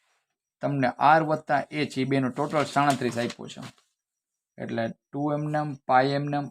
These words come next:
આર પણ એમનેમ. આર વત્તા એચ એ મને આપ્યું કેટલું? સાડત્રીસ બરાબર સોળસો અઠ્યાવીસ એમનેમ જ રહેશે. હાલો, ટુ એમનેમ, પાઈ દેખાય નહીં, હું બાવીસના છેદમાં સાત મૂકી શકું. અહીંયાથી આર મને હું એકલો એમનેમ કરી નાખું,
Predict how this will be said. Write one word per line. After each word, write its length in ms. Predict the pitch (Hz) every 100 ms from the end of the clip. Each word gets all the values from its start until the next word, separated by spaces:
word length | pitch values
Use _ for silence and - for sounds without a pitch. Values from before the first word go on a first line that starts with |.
| -
આર 220 | 147 151
પણ 200 | 143 123
એમનેમ. 320 | 113 117 120 175 _ _ _ _ -
આર 240 | 131 143
વત્તા 340 | 143 143 143
એચ 180 | 139 143 -
એ 100 | -
મને 220 | 139 135 131
આપ્યું 220 | 131 131
કેટલું? 380 | - 135 135 143 139 _ _ _ _ _
સાડત્રીસ 560 | 147 151 143 117 120 -
બરાબર 460 | 123 123 120 117 117
સોળસો 420 | - 131 135 -
અઠ્યાવીસ 480 | 123 113 120 123 135 - _ _ _ _ _
એમનેમ 380 | 127 127 123 117
જ 80 | 113
રહેશે. 260 | 120 123 160 160 _ _ _ _ _ _ _ _ _
હાલો, 220 | 117 113 113
ટુ 280 | - 143 143
એમનેમ, 320 | 147 139 113
પાઈ 300 | - - 139
દેખાય 300 | 143 143 139
નહીં, 120 | 139
હું 120 | 131 127
બાવીસના 380 | 127 135 135
છેદમાં 280 | 127 131 127
સાત 220 | 123 131
મૂકી 340 | 127 131 131 143
શકું. 220 | 139 151 139 _ _ _ _ -
અહીંયાથી 360 | 127 123 -
આર 260 | - 131 139
મને 260 | 135 131 131
હું 220 | 131 127
એકલો 300 | 135 131 139
એમનેમ 300 | 131 127 131
કરી 220 | 123 151 151
નાખું, 320 | 123 120